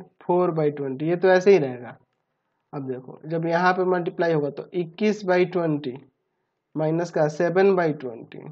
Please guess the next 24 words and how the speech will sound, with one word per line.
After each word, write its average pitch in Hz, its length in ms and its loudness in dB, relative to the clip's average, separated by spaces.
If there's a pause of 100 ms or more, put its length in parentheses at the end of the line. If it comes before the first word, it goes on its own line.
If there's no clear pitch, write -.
(600)
और 147 140 -4
माइनस 160 400 -2
का 147 140 -4 (140)
एट 175 360 4
बाई 135 380 0
ट्वेंटी, 131 460 -14 (1000)
ठीक 180 140 0
है, - 240 -8
माइनस 156 400 -2
का 165 140 2 (100)
एटीन 190 560 2
बाई 185 200 4
ट्वेंटी, 180 480 -2 (400)
सिक्स 185 340 2
बाई 175 260 0
ट्वेंटी 165 480 -4 (440)
और 151 260 0
फ़ोर 160 400 2
बाई 135 260 -4
ट्वेंटी। 110 440 -18 (500)
तो 160 80 0
यहाँ 165 260 2
से 170 280 -4
A 196 100 12